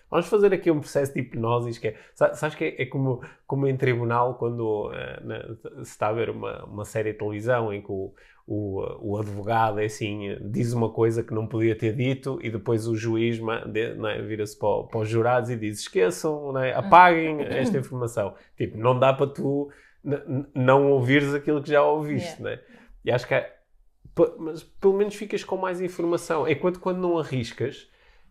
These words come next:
Speaker 1: ficas o tempo todo a pensar como é que teria sido se,
Speaker 2: Yeah.
Speaker 1: não é?
Speaker 2: Sabes que eu estava aqui a pensar, nós entramos aqui ali pela autoestima, autoconfiança, mas estava também a pensar sobre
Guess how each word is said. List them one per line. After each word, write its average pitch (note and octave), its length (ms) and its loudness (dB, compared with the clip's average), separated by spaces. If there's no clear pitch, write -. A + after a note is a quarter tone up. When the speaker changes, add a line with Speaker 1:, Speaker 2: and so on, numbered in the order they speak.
Speaker 1:
ficas D3+ 380 -2
o D3+ 80 -4
tempo E3 320 0
todo E3+ 240 4
a D#3+ 40 0
pensar D3+ 520 0
como E3 180 -2
é E3 80 4
que - 140 -14
teria E3+ 260 2
sido E3+ 300 -2
se, C#3 400 0
Speaker 2:
Yeah. E3+ 200 -10
Speaker 1:
não G#2 100 -2
é? G#2 60 -6
Speaker 2:
Sabes C4 240 -4
que - 120 -8
eu - 160 -6
estava B3 220 -4
aqui B3 220 -6
a A3 40 -6
pensar, G#3+ 380 -8
nós F#3 200 -14
entramos F#3 420 -8
aqui F#3+ 340 -12
ali F3 220 -14
pela D#3+ 260 -10
autoestima, E3+ 540 -14
autoconfiança, F#3+ 920 -12
mas G#3 120 -14
estava A3 200 -4
também A3 340 -18
a G3+ 80 -6
pensar G3+ 340 -6
sobre F#3+ 240 -16